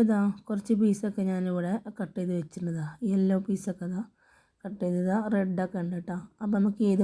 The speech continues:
ഭാഗത്താണോ വെച്ചെടുക്കേണ്ടത് ആ ഭാഗത്ത് നമുക്കിത് വെച്ച് സെറ്റാക്കി എടുക്കാം. ഇനി ഒരു വൈറ്റ്, ആ, ഗ്ലിറ്റർ പേപ്പർ എടുത്തിട്ട് അതിൽ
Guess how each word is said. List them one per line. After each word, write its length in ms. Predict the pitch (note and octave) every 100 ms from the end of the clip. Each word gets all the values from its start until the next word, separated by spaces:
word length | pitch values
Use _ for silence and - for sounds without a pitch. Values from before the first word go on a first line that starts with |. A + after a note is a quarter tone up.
| G3
ഭാഗത്താണോ 600 | F#3 F#3 F3+ G3 F#3+ G3 G3+
വെച്ചെടുക്കേണ്ടത് 580 | F#3+ - F#3 F3+ F#3 F#3+ F#3
ആ 20 | F#3
ഭാഗത്ത് 280 | F3 F3 F#3+
നമുക്കിത് 400 | F3+ F3+ F3+ G#3 C#4+ - - - _ G3
വെച്ച് 300 | E3+ - G3+ G3+
സെറ്റാക്കി 420 | F3 F3+ E3+ F3
എടുക്കാം. 300 | E3 - F#3 C4 _ _ _ -
ഇനി 140 | C4 C4
ഒരു 80 | A#3
വൈറ്റ്, 460 | G3+ F#3+ - - G#3 - _ -
ആ, 40 | E3+ E3 E3 E3 E3 E3 F3 A3
ഗ്ലിറ്റർ 280 | F3+ F3 E3+
പേപ്പർ 240 | F3 E3+ E3+
എടുത്തിട്ട് 360 | D#3+ D#3+ D#3 F#3+ C4 _ _ _ _ -
അതിൽ 160 | F3